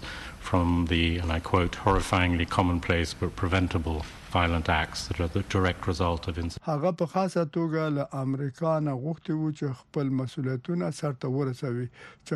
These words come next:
Speaker 2: خپل اتباع له عامو او ویره کوونکو ځایونو نه وژغوري،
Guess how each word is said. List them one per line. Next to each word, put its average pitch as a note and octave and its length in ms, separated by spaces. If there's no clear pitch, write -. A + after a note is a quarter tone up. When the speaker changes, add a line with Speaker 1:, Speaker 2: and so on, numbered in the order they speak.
Speaker 2:
خپل C#3 280
اتباع C3+ 360
له C3 140
عامو D#3+ 460
او F3 180
ویره C3+ 300
کوونکو D#3 640
ځایونو C#3+ 420
نه E3+ 140
وژغوري، B2+ 500